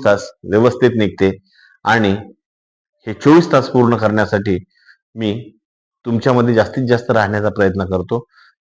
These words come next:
तुम्ही मला सहकार्य करत आहे, मला जे मिळालं ते तुम्हाला देत आहो. अशा पद्धतीने आपण एक दुसऱ्याला सहकार्य करत वाटचाल करायची आहे मित्रो. काय तुम्ही सोबत असल्यामुळे,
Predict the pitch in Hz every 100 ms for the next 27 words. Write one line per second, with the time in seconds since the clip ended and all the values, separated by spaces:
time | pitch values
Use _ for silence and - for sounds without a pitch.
0 | - 127 170 170 147 139 131 113 104 107
1 | 101 104 98 95 92 110 143 _ _ _
2 | - 107 135 147 180 175 165 160 151 147
3 | 135 127 120 107 101 101 101 117 - -
4 | 107 127 - 113 110 117 113 101 113 113
5 | - 135 113 104 113 101 98 - 110 110
6 | 120 110 101 110 131 - _ _ _ _
7 | 101 98 - 139 123 113 110 104 101 101
8 | 104 107 - _ 101 131 - - - _
9 | _ 147 175 247 294 294 277 269 240 196
10 | 208 190 185 180